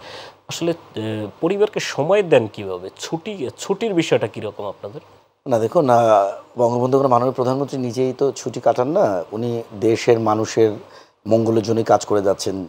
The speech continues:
Speaker 2: জনগণের কল্যাণে কাজ করে যাচ্ছেন। আজকে বাংলাদেশ উচ্চ শিখরে নিয়ে গেছেন মাননীয় প্রধানমন্ত্রী।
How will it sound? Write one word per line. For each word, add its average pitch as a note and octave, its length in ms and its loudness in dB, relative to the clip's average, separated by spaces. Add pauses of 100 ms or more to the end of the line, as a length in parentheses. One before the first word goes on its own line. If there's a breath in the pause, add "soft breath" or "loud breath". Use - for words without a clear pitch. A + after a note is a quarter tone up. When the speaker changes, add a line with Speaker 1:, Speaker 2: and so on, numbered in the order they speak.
Speaker 2:
জনগণের G#2 380 -2
কল্যাণে G#2+ 360 0
কাজ G2 220 0
করে G#2 120 -2
যাচ্ছেন। G2 140 0
আজকে B2+ 360 0 (420 loud breath)
বাংলাদেশ A#2+ 680 4 (400)
উচ্চ - 340 -4
শিখরে A#2 420 0
নিয়ে A2+ 180 0
গেছেন G#2+ 240 -2
মাননীয় G2+ 280 -6
প্রধানমন্ত্রী। F#2+ 580 -10